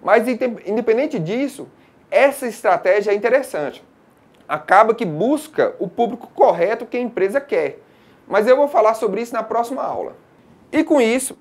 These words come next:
encerramos os assuntos da nossa terceira videoaula. Eu espero que vocês tenham gostado e que, e tenham absorvido ao menos um pouco do que vimos aqui hoje. Lembrem-se de acessar a sala virtual,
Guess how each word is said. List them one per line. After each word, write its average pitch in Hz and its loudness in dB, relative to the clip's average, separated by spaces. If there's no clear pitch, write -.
encerramos 214 4
os 208 -2
assuntos 185 2
da 170 0
nossa 165 -2
terceira 160 -4
videoaula. 151 -4
Eu 277 2
espero 220 4
que 220 -8
vocês 196 2
tenham 262 2
gostado 196 2
e 285 -4
que, 269 -2
e 233 -6
tenham 262 -2
absorvido 220 0
ao 269 0
menos 269 0
um 285 -2
pouco 202 6
do 185 -4
que 202 -4
vimos 175 -4
aqui 170 -4
hoje. 135 -2
Lembrem-se 190 4
de 143 0
acessar 160 0
a 285 0
sala 247 2
virtual, 240 4